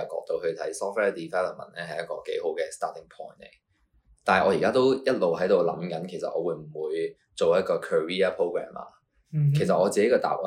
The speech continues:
Speaker 1: 係傾向係唔會嘅。
Speaker 2: 嗯。
Speaker 1: 我係傾向係喺度，呃，攞到一啲真係 industry level 嘅，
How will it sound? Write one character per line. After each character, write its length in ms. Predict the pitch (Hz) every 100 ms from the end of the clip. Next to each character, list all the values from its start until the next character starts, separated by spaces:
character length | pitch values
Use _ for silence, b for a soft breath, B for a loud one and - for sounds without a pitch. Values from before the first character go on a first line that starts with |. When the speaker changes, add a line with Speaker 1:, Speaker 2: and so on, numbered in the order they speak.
| 87
Speaker 1:
係 120 | 82
傾 320 | - 113 107
向 160 | 95 78
係 200 | - -
唔 260 | - - 71
會 80 | 71
嘅。 80 | - - _ _ - 151
Speaker 2:
嗯。 60 | 143
Speaker 1:
我 60 | 98
係 60 |
傾 260 | 95 135 131
向 140 | 117
係 200 | 90 82
喺 180 | 85 92
度， 300 | 101 85 82 80 -
呃， 240 | - 80 80
攞 200 | 82 101
到 100 | 98
一 60 |
啲 420 | 101 98 101 101 101
真 100 | 104
係 220 | 85 80 - -
industry 720 | 110 101 82 - - - - _ _
level 460 | 104 98 98 - -
嘅， 100 | 82